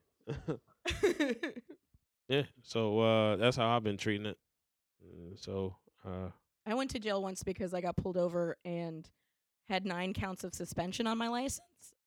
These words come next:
Speaker 2: And, um, so I couldn't be like, "Oh, I didn't know my license was suspended."
Speaker 1: Mm-hmm.
Speaker 2: So,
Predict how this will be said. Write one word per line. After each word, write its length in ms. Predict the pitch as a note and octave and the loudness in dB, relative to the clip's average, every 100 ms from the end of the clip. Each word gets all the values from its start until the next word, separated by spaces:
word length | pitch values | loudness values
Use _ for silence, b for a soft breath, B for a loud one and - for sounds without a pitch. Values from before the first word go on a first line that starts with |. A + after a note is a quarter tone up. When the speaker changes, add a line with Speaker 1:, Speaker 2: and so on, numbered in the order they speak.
| _ G3 | _ 0
Speaker 2:
And, 360 | G3 F#3+ F#3+ | 2 2 0
um, 360 | F#3+ F#3+ F3 E3+ - | 0 2 0 -4 -12
so 180 | - F#3 | -4 -2
I 80 | F#3 | 0
couldn't 300 | A3 G#3 F#3 | 0 -2 0
be 120 | F#3+ | -2
like, 340 | F3+ E3 - - - _ | 0 -2 -4 -14 -20 _
"Oh, 160 | F#3+ F3+ | 4 4
I 100 | F#3 | 4
didn't 160 | F#3+ F3 | 2 0
know 120 | F3+ | -2
my 120 | E3 | -2
license 380 | D#3 F#3+ G#3+ - | 0 0 0 0
was 140 | A3+ | 0
suspended." 540 | A#3 - A#3+ B3 C4+ C4 - - | 0 -2 -2 0 0 -2 -12 -6
Speaker 1:
Mm-hmm. 200 | G2 F2+ E2+ _ | -4 -4 -6 _
Speaker 2:
So, 540 | - G#3+ G#3 G3+ G3 | -4 2 2 2 -2